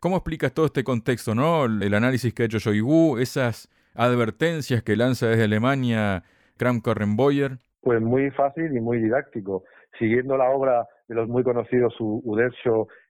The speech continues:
Speaker 2: y Goscinny, los padres de Asterix, pues toda Europa se encuentra dominada por el eje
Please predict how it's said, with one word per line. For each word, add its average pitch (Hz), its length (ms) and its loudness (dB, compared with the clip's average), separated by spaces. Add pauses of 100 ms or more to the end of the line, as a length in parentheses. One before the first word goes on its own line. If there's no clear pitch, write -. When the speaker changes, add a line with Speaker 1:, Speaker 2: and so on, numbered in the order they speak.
Speaker 2:
y 117 80 -2
Goscinny, 139 600 0
los 92 160 -4
padres 110 360 -2
de 104 220 0
Asterix, 127 580 -2 (280)
pues 113 180 -2
toda 143 200 -2
Europa 156 540 0 (300)
se 127 60 0
encuentra 131 360 0
dominada 123 420 0
por 101 160 -6
el 110 80 -2
eje 123 180 -4